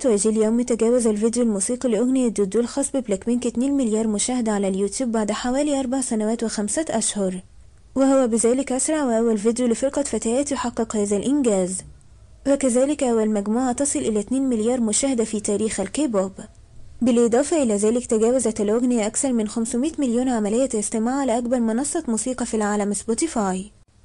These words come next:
وكذلك في يوم تلاتة يناير، أعلنت وكالة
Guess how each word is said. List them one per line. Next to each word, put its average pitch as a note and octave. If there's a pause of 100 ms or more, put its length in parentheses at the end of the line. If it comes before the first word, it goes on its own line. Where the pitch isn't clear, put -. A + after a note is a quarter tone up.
(140)
وكذلك C4
في B3
يوم A#3
تلاتة A#3+
يناير، A3+
أعلنت B3+
وكالة C4